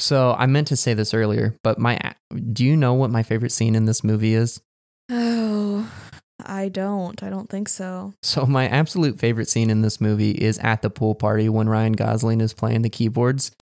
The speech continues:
Speaker 2: That is a good one.
Speaker 1: Not
Speaker 2: Mm-hmm.
Speaker 1: for any reason other than I just think it's hilarious how annoyed he gets that Mia requests, uh, I can't even remember the song.
Speaker 2: I Ran.
Speaker 1: I Ran. Yeah.
Speaker 2: Mm-hmm.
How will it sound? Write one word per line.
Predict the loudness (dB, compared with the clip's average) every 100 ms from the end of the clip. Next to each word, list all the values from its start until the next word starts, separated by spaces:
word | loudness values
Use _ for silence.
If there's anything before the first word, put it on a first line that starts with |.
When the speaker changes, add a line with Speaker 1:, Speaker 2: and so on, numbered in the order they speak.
| -4
Speaker 2:
That | -2
is | -2 -4
a |
good | -6 -8
one. | -8 -10 -8 0
Speaker 1:
Not | 2 4 2
Speaker 2:
Mm-hmm. |
Speaker 1:
for | 2
any | 4 4 4
reason | 4 2 2
other | 2 2
than | 2
I | 2
just | 2 0
think | 0 -2
it's | -2
hilarious | 0 2 2 4 2 0
how | 0 2 2 0 0
annoyed | 2 2 2 2
he | 0 0
gets | 2 0 2 0 -2
that | -2 2 2 2 2
Mia | 2 4 4
requests, | 2 0 0 0 2 0 -2 -2
uh, | 0 0 2 0 0
I | -2
can't | -2 -4 -2
even | 0 2
remember | 2 2 2 0
the | 0 -2
song. | -4 -6 -2
Speaker 2:
I | 2 4
Ran. | 4
Speaker 1:
I |
Ran. | 4 4 2 0
Yeah. | 0 0 2
Speaker 2:
Mm-hmm. | -2